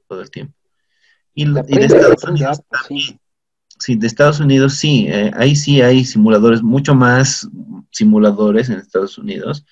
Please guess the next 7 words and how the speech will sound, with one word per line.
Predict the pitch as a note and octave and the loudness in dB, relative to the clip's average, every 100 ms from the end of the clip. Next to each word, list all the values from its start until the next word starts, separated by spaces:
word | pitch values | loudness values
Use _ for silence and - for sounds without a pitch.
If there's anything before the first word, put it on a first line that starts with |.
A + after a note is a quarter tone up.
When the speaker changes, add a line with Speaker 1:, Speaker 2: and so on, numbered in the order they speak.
| _ _ _ _ | _ _ _ _
Speaker 1:
en | G#2 | -4
los | G#2 | -2
cuales | A2+ G#2+ G#2 | 0 0 2
uno | G#2 G#2 | 2 2
puede | G#2+ G#2 G#2 | 2 2 2
ir | G2+ G#2 G#2 | 2 0 -2
jugando | G#2 - F#2+ G2+ G2+ G2 G2+ | -4 -16 -12 -8 -8 -8 -10